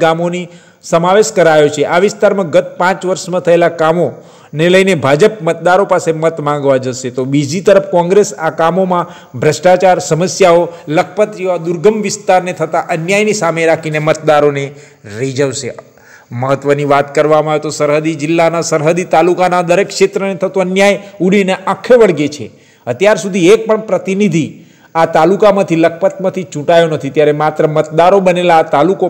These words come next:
પાણીની મુખ્ય સમસ્યાઓ સાથે બેરોજગારી, અનેક મુદ્દાઓ લોકોમાં સંતોષ પ્રવર્તી રહ્યો છે. તો આ વિસ્તારમાં હજી સુધી આરોગ્ય, શિક્ષણ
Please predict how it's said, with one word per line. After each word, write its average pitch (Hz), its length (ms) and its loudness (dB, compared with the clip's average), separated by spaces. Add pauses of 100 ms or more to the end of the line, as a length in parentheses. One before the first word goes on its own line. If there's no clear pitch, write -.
પાણીની 165 480 -2
મુખ્ય 170 280 -6
સમસ્યાઓ 175 640 0
સાથે 165 220 2 (100)
બેરોજગારી, 156 720 2 (300)
અનેક 202 340 0
મુદ્દાઓ 170 480 4 (380)
લોકોમાં 190 480 0
સંતોષ 180 440 2
પ્રવર્તી 147 520 -2
રહ્યો 135 200 0
છે. 135 80 -8
તો 131 100 -4
આ 135 140 -2
વિસ્તારમાં 147 440 0
હજી 139 260 0
સુધી 160 340 -2
આરોગ્ય, 165 520 2
શિક્ષણ 180 380 0